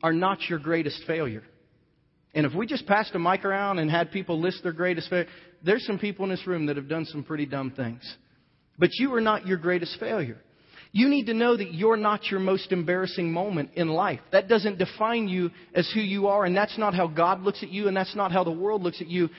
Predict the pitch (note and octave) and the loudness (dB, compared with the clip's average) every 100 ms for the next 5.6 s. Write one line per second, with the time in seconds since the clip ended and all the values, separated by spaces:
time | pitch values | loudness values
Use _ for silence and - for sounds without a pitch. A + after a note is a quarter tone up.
0 | - - G#3+ B3+ A#3+ A3 G#3+ A3 G#3 F3 | -12 0 2 2 0 0 2 4 4 2
1 | F3+ F#3+ F3+ F#3 F#3 F#3 E3+ C#3+ F3 E3 | 0 0 0 0 -2 -2 -4 -2 -2 -2
2 | E3 - - - - C#3+ - - C3+ A2 | -4 -10 -18 -16 -10 -8 -8 -4 -4 -4
3 | - - _ _ _ _ _ _ _ _ | -12 -20 _ _ _ _ _ _ _ _
4 | _ _ _ _ D3+ D3+ E3 F3 - E3 | _ _ _ _ 0 2 4 0 -4 -4
5 | D#3+ C3 A2 - - | 0 0 0 -8 -16